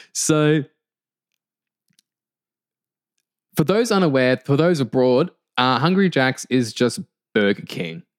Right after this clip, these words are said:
Um, I believe the reason for it being called Hungry Jack's has something to do with, like, a trademark dispute, um, or was already a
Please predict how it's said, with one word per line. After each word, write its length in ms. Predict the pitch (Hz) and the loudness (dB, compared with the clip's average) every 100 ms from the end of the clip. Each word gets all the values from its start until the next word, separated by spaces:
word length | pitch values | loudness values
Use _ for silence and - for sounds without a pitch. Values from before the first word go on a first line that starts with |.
| _ _ _ _ - | _ _ _ _ -4
Um, 320 | 113 113 113 | 0 0 0
I 80 | 120 | -2
believe 380 | - 139 147 151 - _ _ | -2 0 2 0 -6 _ _
the 80 | 131 | -2
reason 460 | 131 147 131 131 - _ _ _ - | 2 2 2 0 -2 _ _ _ -4
for 240 | 131 143 | 0 0
it 100 | - | 0
being 140 | 139 139 | -2 -2
called 240 | - 143 | -2 0
Hungry 260 | 131 135 131 | 0 0 0
Jack's 240 | 139 135 | 0 -2
has 120 | 120 | -4
something 200 | 117 110 | -4 -4
to 100 | 104 | -6
do 220 | - 117 | 0 2
with, 180 | 113 110 | 2 2
like, 180 | 110 107 | -2 -2
a 60 | 107 | -2
trademark 540 | - 123 127 127 123 | 0 0 2 0 -2
dispute, 480 | - - 117 123 - _ _ _ _ _ | -6 -4 0 2 0 _ _ _ _ _
um, 360 | - 98 101 101 | -2 0 0 0
or 140 | 110 | 0
was 160 | 107 107 | 0 0
already 260 | 107 104 | 0 2
a 120 | 98 | 0